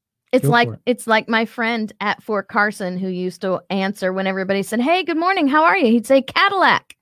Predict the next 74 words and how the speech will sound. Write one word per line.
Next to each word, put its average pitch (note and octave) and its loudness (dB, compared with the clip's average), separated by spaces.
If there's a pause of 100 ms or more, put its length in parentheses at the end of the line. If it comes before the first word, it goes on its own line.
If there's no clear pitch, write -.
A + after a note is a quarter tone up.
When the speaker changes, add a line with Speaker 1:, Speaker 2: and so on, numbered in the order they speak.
Speaker 1:
And - -10
they'd D#4+ -4
be G#4 0
like, G#4+ -2
"Oh, C#5+ 6
great. A#4+ 2
That's F4+ 0
awesome." E4 0
Speaker 2:
No, F#3+ 2
it's, - -4 (180)
yeah, E3 4
Speaker 1:
Because D#4 4
Speaker 2:
it's - -16
an - -20
Speaker 1:
people - 0
Speaker 2:
American C#4+ 4
Speaker 1:
don't C4+ 0
Speaker 2:
thing. B3 2
Speaker 1:
act-, B3 -2
an C4 0
American B3+ 0
thing. F3 -14
Speaker 2:
It's - -18
an C4+ -8
Speaker 1:
People B3+ -4
Speaker 2:
American G3+ -8
thing. A#3 2
Speaker 1:
actually A#3 -6
don't G3 -6
care F#3 -6 (360)
Speaker 2:
Yeah, F#2 -12
Speaker 1:
what, G#3+ 0
Speaker 2:
it's - -10
funny. G3 -12
Speaker 1:
what, G3 -2
what G3 -4
you G3+ -6
say. - -8
Speaker 2:
Well, D3 2
it's, F3 -8
Speaker 1:
There G3 0
Speaker 2:
it's G3+ -2
Speaker 1:
you G#3 0
Speaker 2:
funny D#3 2
Speaker 1:
go. B2 -6
Speaker 2:
being C#3 0
a B2 -2
Rus-, B2+ -2
Speaker 1:
Exactly. - -8
Speaker 2:
Russian, B2+ -4 (340)
you B2 -6
know, G2 -10 (880)
Russian B2+ -2
linguist A#2+ -4
and G2+ -8
all A#2 -4
that A#2+ -2
good A2 -6
Speaker 1:
<laughs> - -20
Speaker 2:
stuff. A2+ -4
And A#2 -4
we, C3 -2
we C#3 0
actually C3+ -2
got B2 -4
to A#2+ -16
talk. C3+ -4
I C#3 -4
don't B2+ -6
know, G2+ -10
maybe A2+ -8
you G#2+ -8
said G#2+ -10
this G#2+ -14